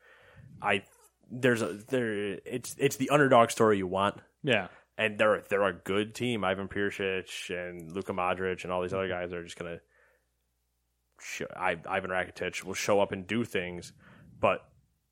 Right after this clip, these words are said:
Speaker 1: I mean, if you, if you were to technically take them on paper, France beats them in every position except for, like, Luka's position.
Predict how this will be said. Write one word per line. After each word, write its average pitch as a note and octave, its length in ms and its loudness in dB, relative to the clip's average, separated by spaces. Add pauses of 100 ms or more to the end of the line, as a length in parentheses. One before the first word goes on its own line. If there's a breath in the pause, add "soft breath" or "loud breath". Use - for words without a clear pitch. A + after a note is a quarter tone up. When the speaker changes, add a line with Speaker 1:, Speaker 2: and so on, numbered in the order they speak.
(240)
Speaker 1:
I A2 60 -6
mean, A2 160 -2
if A2 80 -10
you, A2 160 -2
if A#2 180 0
you C3+ 80 4
were B2+ 60 2
to A#2+ 80 0
technically D#3 300 2
take A#2 160 0
them G#2 120 -2
on F#2 80 0
paper, F2 460 -4 (320 soft breath)
France A#2 320 4
beats G#2 180 -4
them F#2 140 -6
in F#2 60 -2
every F2+ 200 -4
position F2+ 400 -6
except - 380 2
for, G#2 160 2
like, F#2 200 -2 (1040)
Luka's G#2 640 0 (180)
position. F2 460 -8